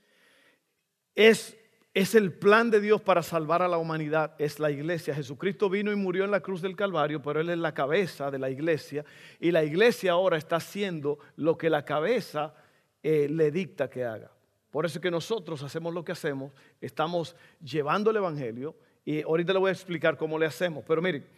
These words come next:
eh, los propósitos de Dios para su iglesia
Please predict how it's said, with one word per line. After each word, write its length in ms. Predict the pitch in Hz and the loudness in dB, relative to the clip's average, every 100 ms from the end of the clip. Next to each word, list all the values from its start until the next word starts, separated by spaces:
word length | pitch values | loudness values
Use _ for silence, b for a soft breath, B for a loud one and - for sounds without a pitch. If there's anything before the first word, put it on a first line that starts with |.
| B B B B | B B B B
eh, 320 | - 175 170 175 | -2 0 0 0
los 200 | 185 175 | 2 2
propósitos 600 | 175 139 214 233 208 220 | 0 2 0 0 4 4
de 60 | |
Dios 160 | 208 202 | 6 4
para 220 | 196 175 | 4 2
su 140 | 170 | 2
iglesia 520 | 170 165 170 160 143 | -2 2 0 0 -8